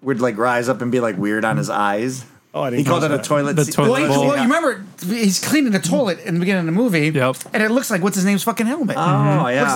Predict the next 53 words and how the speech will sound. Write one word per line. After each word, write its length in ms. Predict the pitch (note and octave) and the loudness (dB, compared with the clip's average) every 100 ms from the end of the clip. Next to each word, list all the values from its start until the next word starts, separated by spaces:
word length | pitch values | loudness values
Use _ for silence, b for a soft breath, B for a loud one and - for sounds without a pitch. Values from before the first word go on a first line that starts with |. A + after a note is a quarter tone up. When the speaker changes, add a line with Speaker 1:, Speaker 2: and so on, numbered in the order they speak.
| F3 | 0
Speaker 4:
exactly 380 | A3 D4+ F#3 D3+ | 0 -2 0 0
Speaker 1:
They 40 | |
Speaker 4:
like 80 | D3 | 2
Speaker 1:
do 60 | G3 | 0
Speaker 4:
it. 60 | |
Speaker 1:
show 240 | C3+ D#3 B2+ | 0 0 2
that. 280 | A2 G#2+ | 0 0
Speaker 4:
Yeah, 140 | G#3 G#3+ | 0 0
it 40 | |
looks 120 | G3 G#3+ | 0 -2
exactly 380 | E3+ G#3+ A3 | 0 0 -2
like 160 | F3 D#3+ | -2 0
Speaker 1:
Oh, 60 | G#3 | 0
Speaker 4:
his 100 | A#3 | 2
Speaker 1:
I 20 | |
liked 200 | C4 C#4+ | 0 2
Speaker 4:
helmet. 20 | G#3 | 2
Speaker 1:
how 100 | G3+ | 2
they 140 | E3+ D#3 | 2 2
hid 200 | F3 F#3 | 2 2
all 100 | E3 | 2
the 100 | D3 | 2
words, 480 | C#3+ D3 D3 C#3 A2+ | 2 2 2 0 -2
like, 140 | B2 G2+ - - - | -2 -4 -18 -20 -6
the 100 | C3 | -6
chapter 500 | - C#3+ C3 C#3 C#3 | -2 -2 -2 -4 -2
titles 420 | C#3+ C#3 D3+ C#3 | 0 0 2 0
Speaker 3:
Oh, 40 | C3+ | 0
Speaker 1:
or 20 | |
Speaker 3:
yeah, 180 | C#3+ C3+ | 0 0
Speaker 1:
changes. 260 | C#3+ C3+ C#3 | 0 0 2
Speaker 3:
in 60 | |
Speaker 4:
Well, 140 | A3+ A#3 | 2 2
what's 200 | C#4 C4 | 0 0
his 80 | |
Speaker 3:
in 60 | A3 | 2
this, 80 | A3+ | 2
Speaker 4:
name 200 | G#3+ G#3 | 0 -2
Speaker 3:
yep. 220 | C#3+ C3 - - | -4 -6 -8 -4
Speaker 4:
got 220 | G#3 - | -4 -2
killed 160 | G#3+ | -4
in 40 | G3+ | -2
the 40 | |
water 280 | E3 F3 F#3 | -2 -2 -2
and 100 | D#3+ | -2
says 180 | F3+ C#3+ | -4 -4
Warner 300 | C3+ D#3+ E3+ | -2 -2 0
Brothers 140 | D#3 D#3+ | 0 0
Speaker 1:
Yes. 220 | D3 - | 0 -2
Speaker 4:
Presents 580 | C#3+ C3 D3+ E3 - D#3+ | -4 -2 -2 -4 -6 0
or 20 | |
Speaker 1:
Yeah, 120 | C#3+ | 0
Speaker 4:
whatever. 160 | C3+ | 2